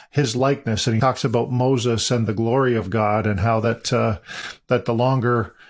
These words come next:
you know, Moses is with God, he's, he's mirroring back or reflecting God's, God's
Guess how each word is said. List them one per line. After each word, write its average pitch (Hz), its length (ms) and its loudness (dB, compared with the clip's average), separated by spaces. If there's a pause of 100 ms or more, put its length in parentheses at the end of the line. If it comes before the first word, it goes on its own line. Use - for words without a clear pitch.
(160)
you 131 80 -2
know, 120 400 0
Moses 127 480 0
is 110 140 0
with 131 240 0
God, 113 240 2
he's, 113 440 0
he's 123 440 0
mirroring 131 540 0
back 120 320 2
or 110 40 0
reflecting 113 640 0
God's, 110 460 0 (400)
God's 120 480 0